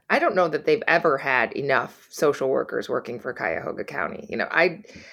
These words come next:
shadowed them twelve years ago. Um, one of the people who spoke out for Caitlin's story originally, it's like,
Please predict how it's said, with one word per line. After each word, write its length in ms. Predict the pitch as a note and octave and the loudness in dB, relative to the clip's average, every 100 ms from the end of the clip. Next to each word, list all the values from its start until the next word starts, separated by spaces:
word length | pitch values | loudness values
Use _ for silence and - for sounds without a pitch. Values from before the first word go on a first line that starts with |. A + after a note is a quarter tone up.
| - | -16
shadowed 580 | - - F3+ G#3 F#3+ D#3 | -6 2 4 4 4 4
them 260 | C#3+ C#3 C#3 | 4 2 -2
twelve 420 | - E3+ E3+ D#3 | 4 6 6 4
years 260 | D3+ D#3 | 0 2
ago. 500 | D#3+ - F2 D2+ E2 - - - | 2 2 2 2 0 -4 -20 -10
Um, 380 | - D3+ B2 - | 0 2 2 4
one 160 | F3 A3+ | 6 8
of 80 | F#3+ | 6
the 80 | |
people 260 | F3 - E3 | 2 0 -2
who 120 | E3+ | -2
spoke 300 | D#3 - D#3+ | 0 4 6
out 200 | D#3+ - | 6 4
for 100 | D#3+ | 0
Caitlin's 420 | - D#3+ C#3 D3 | 0 0 0 -4
story 300 | - D#3+ D#3+ | -2 4 6
originally, 380 | C#3+ D3+ D#3+ D3+ | 6 4 4 0
it's 100 | C#3+ | 2
like, 220 | D3 C#3+ | 2 0